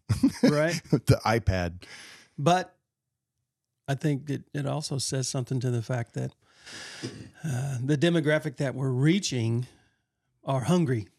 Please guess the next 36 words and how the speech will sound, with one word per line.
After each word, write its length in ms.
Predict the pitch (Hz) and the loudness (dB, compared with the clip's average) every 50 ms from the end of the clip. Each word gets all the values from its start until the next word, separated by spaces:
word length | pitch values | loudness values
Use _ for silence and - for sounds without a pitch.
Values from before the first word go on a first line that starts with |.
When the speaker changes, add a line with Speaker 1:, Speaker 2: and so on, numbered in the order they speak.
| _ _ _ _ _ _ | _ _ _ _ _ _
Speaker 1:
Mm-hmm. 260 | 120 117 104 120 131 127 | 8 8 10 8 6 6
Speaker 2:
to 160 | - 160 139 | 4 2 2
learn. 300 | 131 135 123 110 101 - _ _ _ _ _ | 2 2 2 0 -4 -8 _ _ _ _ _
Speaker 1:
Yeah. 140 | 101 98 - - _ _ _ _ _ _ _ _ _ _ _ _ | 0 0 0 -2 _ _ _ _ _ _ _ _ _ _ _ _
Speaker 2:
And 560 | 269 - 165 180 170 151 139 131 127 131 131 127 | -4 0 2 2 2 2 2 0 0 -2 -2 0
the 140 | 139 143 | 0 2
old 160 | 143 135 131 - | 2 2 0 -2
saying 320 | - 143 135 131 131 127 | -2 -2 -2 -2 -2 -2
that 120 | 127 131 | -4 -4
goes, 400 | 127 131 127 120 117 107 - - - | -2 -2 0 0 -2 -2 -4 -8 -8
"Solve 360 | - - - 151 143 147 139 | -8 -6 -2 0 0 2 2
all 140 | 147 147 151 | 2 0 0
the 80 | 147 147 | 0 0
world's 300 | 139 139 139 135 123 - | 0 0 -2 -2 -4 -6
problems 420 | - - 147 139 135 139 135 113 | -4 -2 -2 -2 0 -2 -4 -4
before 320 | 117 123 123 - - 143 131 | -2 -4 -4 -2 -2 -2 0
you 140 | 123 127 | 0 -2
turn 260 | 123 - 135 131 120 117 | -4 -2 -2 -2 -2 -2
twenty 340 | - - 151 147 135 123 120 | -2 0 0 0 0 0 0
while 220 | 120 120 120 123 117 | 0 0 0 0 0
you 140 | 113 110 | -2 -4
still 280 | 104 - - 143 127 113 | -6 -4 -4 -2 -2 0
know 220 | 117 120 120 127 143 | 0 2 2 2 2
everything." 460 | 139 139 151 139 156 151 156 156 147 - _ _ _ _ - | 2 0 0 0 0 0 0 -2 -4 -8 _ _ _ _ 6
Speaker 1:
<laughs> 760 | 123 113 92 127 120 - 151 123 - - 127 95 95 113 - - _ _ _ | 6 8 8 6 6 8 6 4 4 4 2 4 4 2 2 0 _ _ _
Speaker 2:
You 120 | 139 139 | -2 0
know? 180 | 143 135 135 135 - - - | 0 0 0 -4 -6 0 4
Speaker 1:
Right. 260 | 110 107 98 98 98 - _ | 4 6 6 4 2 -2 _
Speaker 2:
They're, 240 | 143 160 156 151 135 123 147 - _ - | 2 2 2 2 0 -2 -4 -6 _ -10
we're, 460 | 135 139 131 143 151 147 143 135 123 - - | -10 -8 -6 -4 -2 0 0 -2 -2 -4 -6
our 140 | 131 131 127 | -6 -4 -2
minds 360 | 139 147 165 196 202 180 147 135 | 0 2 2 4 2 2 2 2
are 140 | 131 123 - | 2 2 4
open 380 | - 190 208 202 - 113 107 101 - _ _ _ _ _ _ _ _ _ _ _ _ _ _ _ _ _ | 4 4 4 4 0 0 -2 -4 -10 _ _ _ _ _ _ _ _ _ _ _ _ _ _ _ _ _
to 240 | - - 123 127 127 123 | -6 -4 -2 -2 0 0
learn 440 | 131 151 165 175 170 135 - - | 2 2 2 2 2 0 -2 -8